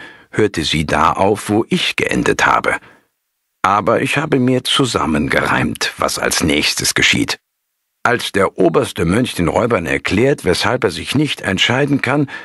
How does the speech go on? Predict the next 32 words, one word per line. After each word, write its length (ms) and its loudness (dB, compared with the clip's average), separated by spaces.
und 160 0
die 60 -4
Bedeutung 760 2
von 200 -2
Liebe 300 0
und 160 2
Vergebung 560 0
so 200 0
beschreibt, 540 0
wie 180 0
ich 120 -2
es 160 -4
ihnen 240 2
eben 280 0
dargelegt 580 0
habe, 280 2
sind 260 0
die 60 0
Räuber 340 2
so 280 0
beeindruckt 840 0
und 220 -2
begeistert, 720 0
dass 160 0
sie 100 -6
die 140 0
Mönche 400 2
nicht 220 -2
nur 100 0
am 160 -2
Leben 320 2
lassen, 420 0